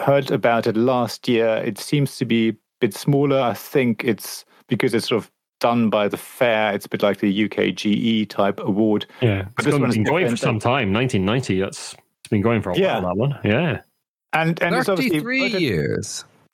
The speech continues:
Speaker 1: it's
Speaker 2: Yeah.
Speaker 1: voted by, uh, anyone, literally, you know, whether you're in the hobby or not, as long as you hear about it, you can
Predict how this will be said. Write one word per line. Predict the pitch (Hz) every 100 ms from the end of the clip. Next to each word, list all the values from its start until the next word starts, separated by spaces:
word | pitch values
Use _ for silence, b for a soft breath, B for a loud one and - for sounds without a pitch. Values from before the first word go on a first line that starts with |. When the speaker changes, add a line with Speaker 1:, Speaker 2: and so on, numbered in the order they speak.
| _ -
Speaker 1:
it's | 151
Speaker 2:
Yeah. | 170
Speaker 1:
voted | 202 180
by, | 160 139 _ - -
uh, | 156 151 151
anyone, | - 165 151 127 113 92
literally, | 127 139 - 107 123
you |
know, | 123 113 92 139 160
whether | - 123 120
you're | 123
in | 123
the | 120
hobby | 120 120
or | 123
not, | 127 104
as | 113
long | 135 147
as |
you | 117
hear | 147
about | 127 110 104
it, | 131 123 - -
you | 123
can | 127 120 123